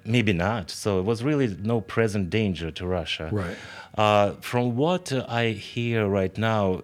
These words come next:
Speaker 1: it really was just geopolitical ambition of one Asian man, President Putin. He's just on a mission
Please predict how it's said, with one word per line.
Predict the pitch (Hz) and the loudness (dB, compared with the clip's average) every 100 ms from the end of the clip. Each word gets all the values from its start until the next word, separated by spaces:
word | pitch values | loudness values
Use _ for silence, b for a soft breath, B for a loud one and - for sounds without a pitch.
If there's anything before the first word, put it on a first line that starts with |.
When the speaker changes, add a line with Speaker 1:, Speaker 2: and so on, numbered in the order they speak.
| - | -6
Speaker 1:
it | 113 92 | -8 -6
really | 95 123 139 120 | -2 2 2 2
was | 98 101 104 95 | 2 4 2 0
just | 87 98 80 | -2 -2 -2
geopolitical | 78 113 123 117 113 110 107 101 | -2 0 0 0 0 0 -2 -2
ambition | 90 92 90 95 92 | 0 -2 -2 -2 -4
of | 90 85 | -6 -4
one | 87 90 85 | -2 0 -2
Asian | 87 82 87 85 | -4 -4 -4 -2
man, | 82 80 78 80 - _ - - - | -2 -4 -6 -8 -16 _ -20 -16 -4
President | 87 78 78 - | -4 -4 -10 -8
Putin. | 78 - - - B B B B | -10 -10 -16 -18 B B B B
He's | - 117 127 123 | -4 2 2 2
just | - 107 - | 2 0 2
on | 101 | 2
a | |
mission | 98 101 - 110 107 | 2 2 2 0 0